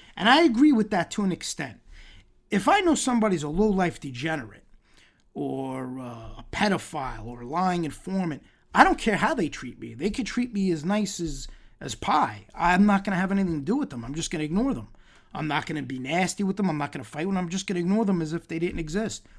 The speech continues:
Won't even acknowledge them. That's just how I am. I can't go by, you know, if somebody's a degenerate and they're doing degenerate things, but they're nice to me, I'm not the type like, "Ah, well, he's nice to me, even though he's a degenerate."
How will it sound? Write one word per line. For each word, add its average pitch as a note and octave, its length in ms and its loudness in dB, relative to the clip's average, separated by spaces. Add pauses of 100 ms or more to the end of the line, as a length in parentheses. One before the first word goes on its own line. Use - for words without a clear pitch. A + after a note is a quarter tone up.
Won't E3+ 200 2
even F#3 160 4
acknowledge F3+ 500 0
them. - 100 -20 (720)
That's F3 220 0
just - 220 0
how G3 160 4
I G3+ 220 2
am. D#3 160 -4
I C#3 120 -4
can't F#3+ 340 -8
go F#3 140 -6
by, E3+ 380 -4 (400)
you D#3 140 -4
know, D3+ 100 -4
if D3+ 100 -8
somebody's G#3 360 0
a E3+ 60 0
degenerate E3 640 0
and D#3 100 -8
they're D3+ 60 -4
doing F#3 220 0
degenerate E3+ 500 -4
things, G#3 240 0
but C#3 160 -8
they're D3+ 100 -8
nice F3 340 -4
to C3 140 -12
me, D#3+ 440 0 (260)
I'm F3+ 180 2
not F3+ 160 2
the E3+ 60 -6
type E3+ 260 -4
like, A3 140 0
"Ah, C4 140 6
well, A#3 120 6
he's F#3+ 120 2
nice G#3 260 2
to - 120 -8
me, F#3+ 140 0
even F3 220 -2
though E3+ 80 -2
he's D#3 120 -4
a D#3 60 -4
degenerate." D3 480 -8